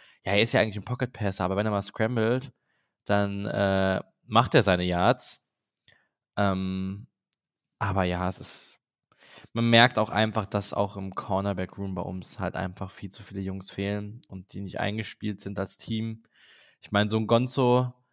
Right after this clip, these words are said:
fehlt halt einfach. Ich meine, was für ein Start in seiner Rookie-Saison hatte er. Was wäre jetzt, wenn er jetzt noch ein paar Spiele mehr bei uns gewesen, noch mehr drin gewesen wäre? Das wäre ja wahrscheinlich dann immer nur noch besser geworden.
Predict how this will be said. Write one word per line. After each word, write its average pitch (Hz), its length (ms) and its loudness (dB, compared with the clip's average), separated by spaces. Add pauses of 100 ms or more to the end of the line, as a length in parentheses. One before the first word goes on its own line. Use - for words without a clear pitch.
(160)
fehlt 135 460 6
halt 123 160 2
einfach. 120 380 2
Ich 101 160 -6
meine, 107 240 0
was 104 200 0
für 113 100 -8
ein 101 80 -8
Start 104 340 2
in 107 80 -8
seiner 101 160 -2
Rookie-Saison 101 640 -4
hatte 107 220 -2
er. 104 400 0 (500)
Was - 240 -2
wäre 110 240 6
jetzt, 107 400 4
wenn 104 80 2
er 101 80 4
jetzt 98 180 2
noch 110 100 0
ein 107 100 -6
paar 104 140 -6
Spiele 104 280 -6
mehr 107 220 2
bei 95 100 2
uns 92 240 -2
gewesen, 95 460 -8
noch 98 160 -6
mehr 110 240 0
drin 104 240 -6
gewesen 95 400 -4
wäre? 95 340 0 (640)
Das - 220 -6
wäre 95 100 4
ja 92 420 0 (360)
wahrscheinlich 92 580 -6
dann 92 200 -8
immer 98 220 -4
nur 101 120 -4
noch 101 160 -6
besser 90 280 -6
geworden. 82 520 -12